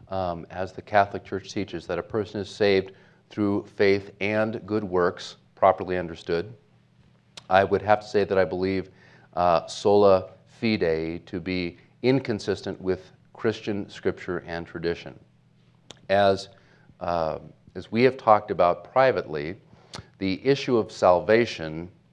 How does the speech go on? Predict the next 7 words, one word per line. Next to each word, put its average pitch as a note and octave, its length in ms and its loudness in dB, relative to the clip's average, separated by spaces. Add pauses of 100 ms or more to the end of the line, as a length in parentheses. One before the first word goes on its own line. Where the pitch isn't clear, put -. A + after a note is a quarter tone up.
(840)
is G2 300 0
a E2+ 120 0 (480)
fairly B2 420 4
large F#2 680 6
and F2 180 -10
complicated F2+ 720 -4
issue. F2+ 480 -8